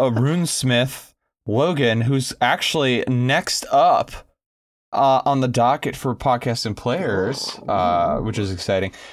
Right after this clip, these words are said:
Speaker 1: He, uh, does Tall Tales. Tall Tales is, uh, sometimes mostly, like, a D and D sort of improv thing that he does, but, uh, for Halloween, we just kinda hung out and talked about shit.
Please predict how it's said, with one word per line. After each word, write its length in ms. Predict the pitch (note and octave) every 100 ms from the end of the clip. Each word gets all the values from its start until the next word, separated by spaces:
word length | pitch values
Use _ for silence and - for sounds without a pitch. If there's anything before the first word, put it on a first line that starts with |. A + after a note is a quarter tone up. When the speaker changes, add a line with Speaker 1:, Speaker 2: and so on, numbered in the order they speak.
| - -
Speaker 1:
He, 540 | B2 - D#3 F3 E3+ D#3+
uh, 440 | D3 C#3 C#3 C#3
does 400 | C3+ C#3+ C#3 -
Tall 400 | - D#3+ F3 F#3
Tales. 760 | E3+ C3+ G#2 E2+ C2 - - - - _
Tall 140 | C#3+ C3+
Tales 340 | D3 C#3 C3+
is, 500 | - C3 B2 B2 -
uh, 300 | - G#2+ G#2
sometimes 560 | A2 B2 A#2 A#2 A2 -
mostly, 460 | A2+ A2 - A2 G#2
like, 200 | G#2 G2
a 120 | F#2
D 240 | G#2 G#2+
and 100 | G#2+
D 460 | G#2 G2+ G2 G2 - - -
sort 180 | A#2+
of 60 | A2
improv 600 | C#3 F3 - B2+ G#2+ G2+
thing 260 | - G2+ F#2+
that 160 | F#2
he 40 | F#2
does, 200 | F#2+ F#2
but, 340 | G#2+ G2+ -
uh, 140 | A#2+ A2+
for 160 | C3
Halloween, 500 | C#3 F3 F3 F#3 G3
we 80 | F#3
just 220 | - -
kinda 300 | B3+ A3 G#3+
hung 180 | G#3 G3+
out 160 | G3+ F3+
and 80 | C#3
talked 300 | E3 E3 C3
about 220 | G2+ -
shit. 280 | - C2+